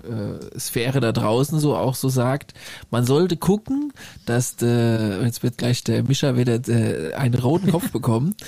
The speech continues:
Speaker 1: dass quasi die Technologie nur das Level hat, auf demselben Level quasi ist, wie das Bewusstseinslevel der Menschheit oder ich sag jetzt mal die Intelligenz oder die Wahrnehmungsfähigkeit und so weiter und so fort.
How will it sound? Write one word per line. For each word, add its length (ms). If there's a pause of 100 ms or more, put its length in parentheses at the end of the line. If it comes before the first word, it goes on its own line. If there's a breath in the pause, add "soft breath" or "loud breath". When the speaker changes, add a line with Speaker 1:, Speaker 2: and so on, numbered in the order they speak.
(320 loud breath)
Speaker 1:
dass 300
quasi 560
die 200
Technologie 1120 (840 loud breath)
nur 200
das 320
Level 400
hat, 340
auf 120
demselben 480
Level 300
quasi 380
ist, 340
wie 340 (360 loud breath)
das 200
Bewusstseinslevel 1300 (400 loud breath)
der 100
Menschheit 720
oder 260
ich 100
sag 180
jetzt 220
mal 400 (440 soft breath)
die 120
Intelligenz 680
oder 160
die 180
Wahrnehmungsfähigkeit 1700
und 60
so 120
weiter 240
und 80
so 100
fort. 260